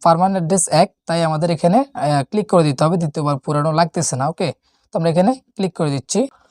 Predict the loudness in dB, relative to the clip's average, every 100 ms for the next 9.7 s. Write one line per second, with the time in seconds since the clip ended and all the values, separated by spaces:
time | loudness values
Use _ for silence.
0 | _ 2 4 4 2 0 0 2 4 6
1 | 4 2 0 -2 _ _ -8 -4 0 2
2 | 2 2 2 0 0 -2 -2 0 0 2
3 | 4 4 4 2 2 2 2 2 2 2
4 | 2 2 2 0 -2 -2 -2 -2 0 -2
5 | 0 2 4 4 2 0 -18 -20 -8 2
6 | 4 4 2 0 0 0 0 0 0 0
7 | -2 -2 -2 -2 0 -2 0 0 0 0
8 | 2 0 -2 _ _ _ -4 -2 -2 -2
9 | -2 -2 0 0 0 0 -2